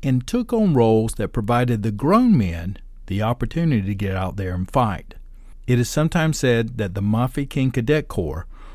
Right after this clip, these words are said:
were part of the initial inspiration of the Boy Scouts Association.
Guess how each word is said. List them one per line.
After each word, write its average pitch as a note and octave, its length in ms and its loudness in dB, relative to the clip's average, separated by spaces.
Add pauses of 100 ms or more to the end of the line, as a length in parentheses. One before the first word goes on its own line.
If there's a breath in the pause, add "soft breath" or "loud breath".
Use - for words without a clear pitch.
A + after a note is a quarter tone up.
(200 soft breath)
were C#3 220 4
part C4 340 0
of A3 60 0
the C3+ 240 0
initial B2 680 2
inspiration A2+ 800 -2 (220)
of A2 180 -4
the A#2+ 80 0
Boy A#2+ 240 2
Scouts F2+ 400 -6
Association. G#2 880 -4